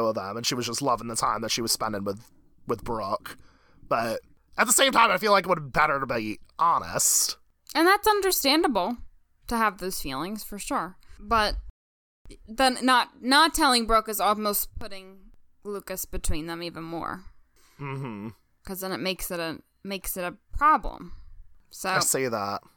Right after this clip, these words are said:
Speaker 2: yeah, I think she should have told Brooke right away, but I, I get her feelings. I do. And we have a listener question, don't we, related to this?
Speaker 1: Yes, we do. This question comes from Jenna Lee, and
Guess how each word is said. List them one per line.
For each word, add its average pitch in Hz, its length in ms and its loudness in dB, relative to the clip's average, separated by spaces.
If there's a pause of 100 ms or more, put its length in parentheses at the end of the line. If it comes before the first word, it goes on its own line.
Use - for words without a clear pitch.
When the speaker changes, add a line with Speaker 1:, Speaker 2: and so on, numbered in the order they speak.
(120)
Speaker 2:
yeah, 190 340 -6
I 196 120 -4
think 226 200 -2
she 214 140 -8
should 208 160 -6
have 196 100 -6
told 190 240 -6
Brooke 185 220 -4
right 175 200 -10
away, 165 320 -10 (180)
but 147 200 -14 (320)
I, 240 120 4 (100)
I 311 80 6
get 285 220 2
her 226 120 -2
feelings. 165 480 -6
I 233 120 -4
do. 160 200 -8 (200)
And 208 240 -2 (280)
we 254 120 6
have 294 160 6
a 294 60 2
listener 277 380 4
question, 262 480 2
don't 214 240 0
we, 147 200 -4 (200)
related 196 420 0
to 196 60 -2
this? 170 420 -4
Speaker 1:
Yes, 202 400 4
we 156 140 2
do. 131 580 4 (300)
This 196 180 2
question 202 280 2
comes 180 200 2
from 165 120 0
Jenna 160 320 4
Lee, 139 580 4
and 135 420 0